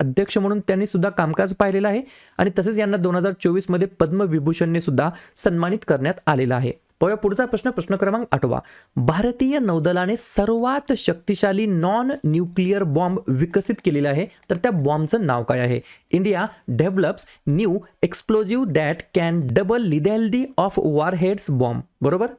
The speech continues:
आठव्या नंबरच्या प्रश्नाचं योग्य उत्तर आहे पर्याय क्रमांक ए, सेबेक्स दोन असं त्या बॉम्बचं नाव आहे. हे वापरात असलेली शस्त्रे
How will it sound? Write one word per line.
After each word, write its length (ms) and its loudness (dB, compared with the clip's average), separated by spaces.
आठव्या 280 0
नंबरच्या 380 0
प्रश्नाचं 440 -2
योग्य 360 -2
उत्तर 200 -2
आहे 80 -2
पर्याय 240 0
क्रमांक 360 -2
ए, 180 0
सेबेक्स 460 -2
दोन 460 0
असं 260 0
त्या 100 2
बॉम्बचं 460 0
नाव 180 0
आहे. 200 -4
हे 580 -2
वापरात 500 0
असलेली 420 0
शस्त्रे 500 0